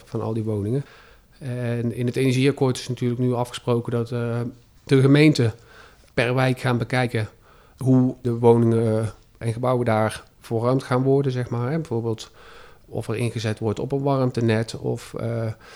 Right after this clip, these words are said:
of dat het toch van andere bronnen moet komen. Ehm, in twintig eenentwintig moeten de gemeenten daarmee komen met die plannen per wijk. Ja, en tot die tijd gebeurt er eigenlijk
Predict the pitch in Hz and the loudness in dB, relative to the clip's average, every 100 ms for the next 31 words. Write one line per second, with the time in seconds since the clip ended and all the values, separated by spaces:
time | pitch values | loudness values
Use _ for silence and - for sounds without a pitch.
0 | - - 127 135 110 123 120 - - 131 | -20 -14 -6 -4 -2 -2 -4 -4 0 2
1 | 135 120 147 143 139 - 123 127 139 - | 2 2 4 6 4 4 4 4 2 -4
2 | _ _ - - _ 127 131 131 123 117 | _ _ -20 -20 _ -8 -4 -2 0 0
3 | 117 - _ _ _ - 123 135 135 131 | -2 -12 _ _ _ -2 2 4 2 4
4 | 147 135 147 127 135 123 117 117 120 120 | 4 4 2 4 0 0 0 2 2 2
5 | 117 117 104 113 135 175 151 - 127 131 | 0 0 2 2 4 2 2 0 -2 0
6 | 135 139 139 127 123 131 175 - - _ | 0 2 2 0 2 0 -2 -10 -20 _
7 | - - - _ _ _ _ - 120 110 | -20 -20 -20 _ _ _ _ -4 -2 -2
8 | 120 170 165 156 156 143 143 156 _ _ | 0 0 2 0 0 0 0 -2 _ _
9 | _ _ - 143 151 165 120 151 135 135 | _ _ -10 0 2 2 2 2 2 -2
10 | 127 | -10